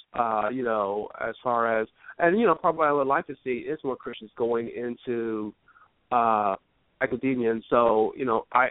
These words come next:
identifying uh, pe-, Christians who want to go into academia and help them strengthen them and help them to, uh, find a support system. Uh, because, I mean, you might find a support system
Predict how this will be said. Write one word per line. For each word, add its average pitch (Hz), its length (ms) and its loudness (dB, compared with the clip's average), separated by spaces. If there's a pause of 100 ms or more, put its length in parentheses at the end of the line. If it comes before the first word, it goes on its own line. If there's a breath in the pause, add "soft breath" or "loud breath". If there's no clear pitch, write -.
(120)
identifying 123 880 0 (240)
uh, 107 420 -6
pe-, 127 300 -8
Christians 123 340 -8
who 123 120 -6
want 123 320 0
to - 40 -8
go 123 100 0
into 113 120 -2
academia 107 520 -6
and 101 100 -8
help 139 220 -2
them 113 120 -6 (100)
strengthen 127 380 -4
them 107 240 -4
and 101 100 -8
help 117 220 -8
them 113 340 0
to, 110 140 -6 (600 loud breath)
uh, 143 220 6
find 214 180 4
a - 40 -14
support 233 360 -2 (100)
system. 92 320 -14 (580)
Uh, 127 160 4
because, 139 460 0 (500)
I 147 40 -4
mean, 151 320 -2 (120)
you 156 140 -6
might 139 280 4
find 170 180 0
a - 40 -14
support 165 340 -4
system 165 440 -4